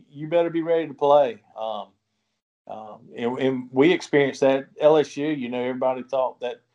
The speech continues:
this year L S U was, you know, they were struggling, and, and they were, I think they had won one game, and, and we, uh, and we had just come off of a, a big win against Auburn, and,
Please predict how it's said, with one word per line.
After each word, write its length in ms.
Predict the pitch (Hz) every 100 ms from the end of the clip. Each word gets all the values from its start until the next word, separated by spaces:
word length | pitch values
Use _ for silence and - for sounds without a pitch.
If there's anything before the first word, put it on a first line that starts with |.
| _ _ _
this 220 | 135 131
year 180 | 143 131
L 160 | 139
S 160 | 127 -
U 160 | 135 135
was, 320 | 123 - - - _
you 140 | - 127
know, 180 | 120 117
they 140 | 135
were 200 | 160 175
struggling, 580 | 175 - 120 107 104 104
and, 220 | 110 113 117
and 160 | 120
they 140 | 127 143
were, 180 | 139 135 _ _ _ _ _
I 140 | 120
think 220 | 123 139 127
they 160 | 131
had 140 | 131 127
won 220 | 143 135
one 240 | 139 139
game, 420 | 127 131 139 127
and, 220 | 113 107 107
and 240 | 117 117
we, 320 | 113 131 131 127
uh, 340 | 117 113 107 104 _ _ _ _ -
and 220 | 120 120
we 120 | 143
had 120 | 139
just 160 | 127 123
come 180 | 147 135
off 240 | 131 127
of 140 | 123 120
a, 140 | 107 - _ _ _ _ -
a 80 | 120
big 280 | 135 135
win 500 | 127 131 135 131 131 - _ - _ _ _ _ _ -
against 440 | 117 113 127 120
Auburn, 500 | 123 139 156 131 117
and, 180 | 113 104